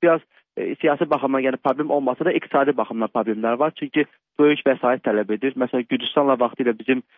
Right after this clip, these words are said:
yəni, bu şəbəkələri birləşdirmək üçün birgə enerji xəttlərimiz var idisə, indi bu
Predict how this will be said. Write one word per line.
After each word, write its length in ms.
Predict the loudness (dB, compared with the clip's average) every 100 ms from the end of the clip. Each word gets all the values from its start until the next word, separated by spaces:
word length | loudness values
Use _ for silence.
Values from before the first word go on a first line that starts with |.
| _ -2
yəni, 160 | -2 0
bu 80 |
şəbəkələri 560 | 0 2 2 2 0 0
birləşdirmək 560 | 0 0 0 -2 -2 -4
üçün 120 | -4
birgə 340 | -2 2 2 2 0
enerji 360 | 0 0 0
xəttlərimiz 500 | -4 0 -2 -2 -2
var 220 | 0 0 -2
idisə, 240 | -2 -2
indi 300 | -2 -2 -2
bu 160 | 0